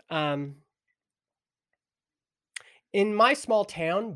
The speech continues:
bubble tea is just never gonna have the same amount of demand. Like, I might have a bubble tea maybe once a month, but I'm gonna go to that coffee shop and buy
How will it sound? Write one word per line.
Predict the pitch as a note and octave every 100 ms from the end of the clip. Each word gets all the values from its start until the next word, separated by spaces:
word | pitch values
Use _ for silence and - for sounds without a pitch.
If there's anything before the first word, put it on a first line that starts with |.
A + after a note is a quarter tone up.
| A#2
bubble | F3+ A3 B3
tea | - C4 C4+
is | F3 C3+
just | F#3+ -
never | D3 E3 G3+
gonna | G#3+ G#3
have | D3+ E3+ F3 E3
the |
same | D#3 E3+ E3+
amount | D#3+ D#3 D#3
of | C3+
demand. | C3+ C#3 C3+ - _ _ _ _ _ _ _ _ _ _ _ _ _ _
Like, | E3+ E3
I | F#3+
might | F#3+ F3 A3 -
have | E3 G3
a | E3
bubble | D#3+ F#3+
tea | F#3+ - F#3 F#3 F3 D3+
maybe | D#3+ E3
once | D3 D3 F3+ D#3+
a |
month, | C3 D#3+ C4+ - _ _ _ _ _ _ -
but | F3
I'm | F#3
gonna | B3 A#3+
go | G#3+
to | G3
that | F3+
coffee | - F#3 F#3+
shop | E3 D3 C#3+ - _ _
and | E3
buy | D3+ E3+ E3 E3